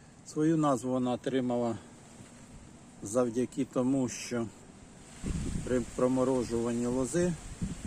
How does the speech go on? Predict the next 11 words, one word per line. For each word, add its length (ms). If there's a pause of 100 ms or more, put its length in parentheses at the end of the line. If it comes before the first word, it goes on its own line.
в 40
морозильній 640
камері 540 (2250)
на 260 (220)
мінус 340
двадцять 320
восемь, 400
мінус 260
тридцять 400
градусів, 640 (680)
вона 440